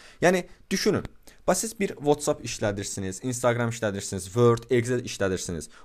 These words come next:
O proqramlar havadan gəlib yaranmayıb axı, onu kimsə yaradıb, düzdürmü? Bax, o kimsə o proqramı necə yaradır?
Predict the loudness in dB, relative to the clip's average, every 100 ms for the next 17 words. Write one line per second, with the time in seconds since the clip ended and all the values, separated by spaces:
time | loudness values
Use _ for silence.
0 | 2 6 10 10 10 8 6 8 10 10
1 | 10 6 6 6 6 6 6 6 4 2
2 | 2 2 -2 -2 -2 -2 4 6 6 2
3 | -2 -4 -2 0 -2 -4 -20 -20 2 4
4 | 6 4 4 2 0 2 2 4 8 8
5 | 8 4 0 0 2 4 4 4 2 0